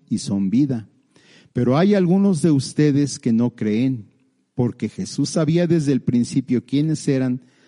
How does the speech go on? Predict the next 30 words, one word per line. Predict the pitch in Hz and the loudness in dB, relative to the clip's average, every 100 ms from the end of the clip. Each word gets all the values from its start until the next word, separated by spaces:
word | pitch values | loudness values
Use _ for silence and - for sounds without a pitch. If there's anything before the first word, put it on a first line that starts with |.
| _ _ _ | _ _ _
los | 123 127 120 | 2 2 0
que | - 113 | -2 0
no | 117 131 | 2 2
creían | 123 117 120 127 127 - _ _ | 0 2 2 0 -4 -10 _ _
y | 151 | -4
quiénes | - - 151 156 156 147 - | -4 2 2 4 2 -2 -2
le | 123 117 | 0 0
habían | 110 110 143 143 147 160 - | 0 0 0 0 -2 -6 -6
de | 110 101 | -4 -2
entregar. | 95 92 98 90 95 90 - _ _ _ _ _ _ _ _ - | -2 -2 -4 -4 -6 -8 -12 _ _ _ _ _ _ _ _ 0
Y | 175 | 4
dijo: | 175 208 - 120 90 - _ _ _ _ - | 4 2 0 -2 -4 -20 _ _ _ _ -2
"Por | 156 170 | 2 2
eso | 190 - 180 170 - | 0 0 -2 -2 -6
os | - 139 - | -4 -2 0
he | 143 | 0
dicho | 143 135 143 - | 0 -2 -4 -2
que | 135 | 0
ninguno | 127 120 113 117 170 180 165 | 2 2 2 2 2 2 0
puede | - 139 139 131 | 0 2 2 0
venir | 110 107 117 120 | 0 2 2 2
a | 110 | 2
mí | 113 127 - _ _ _ | 2 0 -4 _ _ _
si | - - 117 | -14 -4 0
no | 123 | 2
le | 131 117 | 2 0
fuere | - 127 120 | 0 0 0
dado | 101 123 127 147 147 - | 0 -2 -2 -4 -6 -12
del | 262 101 82 | -6 -4 -4
Padre". | - 92 80 78 | -6 -6 -6 -10